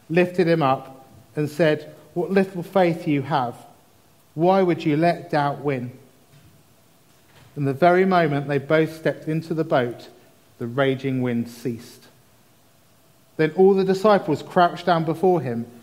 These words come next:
and worshipped Jesus. They said in ad-, adoration, "You are truly the Son of God." And I love this. I'm gonna read this bit at the end as well. After they crossed over and landed at Gennesaret,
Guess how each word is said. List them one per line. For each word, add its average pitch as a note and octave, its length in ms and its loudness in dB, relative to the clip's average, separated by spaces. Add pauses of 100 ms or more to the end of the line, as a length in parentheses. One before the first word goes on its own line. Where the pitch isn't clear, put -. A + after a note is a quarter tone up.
(140)
and D3 200 -2
worshipped D#3 400 0
Jesus. B2 580 -4 (480)
They D#3 160 2
said F#3+ 380 2
in F#3+ 160 0
ad-, E3 260 -2 (100)
adoration, E3 880 0
"You F#3 300 4
are D#3+ 160 2
truly D#3 560 0
the B2 160 -6
Son C3+ 380 -4
of B2 180 -10
God." A#2 300 -8 (1600)
And B2+ 100 -6
I C3 40 -4
love C3 200 -2
this. C3 160 -8
I'm B2+ 80 -4
gonna A#2+ 240 -2 (540)
read B2+ 160 -8
this B2+ 120 -6
bit A#2 140 -8
at A#2 80 -10
the A#2+ 100 2
end A#2+ 200 -2
as A2+ 100 -10
well. A2+ 160 -6 (320)
After F#3+ 340 4
they G3 120 4
crossed G3+ 340 0
over F#3 240 4
and C#3+ 160 0
landed F3 400 2
at C3 140 -6
Gennesaret, B2+ 720 -4